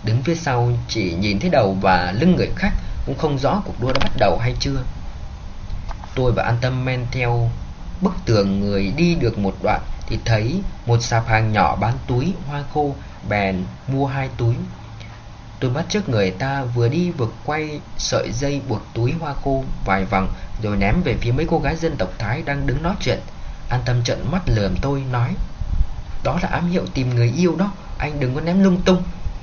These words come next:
"Thế thì em cũng ném đi, đã chấm được anh nào chưa?" Tôi trêu em. "Em không thèm, em sẽ mang túi hoa khô này về cho Tiểu Hùng chơi." Ôi trời, nói qua nói lại,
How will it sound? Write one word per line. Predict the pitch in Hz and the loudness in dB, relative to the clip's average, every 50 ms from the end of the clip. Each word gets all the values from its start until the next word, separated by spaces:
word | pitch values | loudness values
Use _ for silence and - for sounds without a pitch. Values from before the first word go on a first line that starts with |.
| - - - - - - - - - - - - - - - - - | -12 -12 -14 -14 -14 -14 -14 -16 -16 -16 -16 -14 -14 -14 -14 -10 -4
"Thế | - 131 156 165 | -2 0 0 2
thì | - - | 4 4
em | 107 117 135 | 4 4 2
cũng | 135 123 110 | 2 0 2
ném | 135 131 135 165 185 | 2 4 4 6 6
đi, | 185 165 - - - - - - | 4 4 2 -2 -8 -12 -6 -2
đã | - 101 - - - | 0 0 0 2 4
chấm | 156 165 202 | 4 4 4
được | 202 - | 4 2
anh | - - 147 | 2 2 4
nào | 139 127 120 113 117 | 6 6 6 6 4
chưa?" | - 165 160 - - - - - - - - - | 2 0 -2 -2 -6 -8 -10 -10 -12 -12 -6 -2
Tôi | 135 139 135 - | -2 0 0 0
trêu | - 143 139 | 0 0 0
em. | - 101 127 139 135 - - - - - - - - - - - - - - | 0 0 -2 -2 -4 -6 -10 -12 -14 -14 -16 -16 -16 -16 -16 -16 -14 -10 -4
"Em | - 139 147 | -2 -2 -2
không | - 170 165 165 | 0 -2 -2 0
thèm, | 165 139 123 113 107 - - - - - - - | 2 2 2 2 0 -2 -6 -10 -10 -10 -8 -6
em | - 135 143 | -4 -4 -2
sẽ | 139 - 151 | -2 -4 -2
mang | 156 147 143 139 - | -2 -4 -4 -4 -4
túi | 131 127 135 151 | -2 -2 0 0
hoa | 175 170 165 151 151 | 0 0 0 -2 -2
khô | - - - 143 139 | -4 -4 -2 -2 0
này | 127 120 113 | 0 0 2
về | 110 117 113 | 2 2 2
cho | 110 - 175 | 2 0 0
Tiểu | - 101 92 | -2 0 0
Hùng | 101 107 110 110 | 0 0 0 0
chơi." | - 156 156 156 - - - - - - - - - - - - - - - - - - - | 0 0 -2 -2 -4 -8 -12 -12 -14 -14 -14 -14 -14 -14 -14 -14 -14 -14 -14 -14 -12 -10 -8
Ôi | - 78 85 92 95 101 104 104 | -4 0 2 2 2 2 2 2
trời, | - 113 - - - - - 95 | 2 2 0 0 -4 -10 -6 -2
nói | 101 104 117 117 | 0 2 2 2
qua | - 123 117 113 | 2 4 4 4
nói | 110 110 107 110 143 | 4 4 2 2 2
lại, | 147 143 120 - | 0 0 -2 -2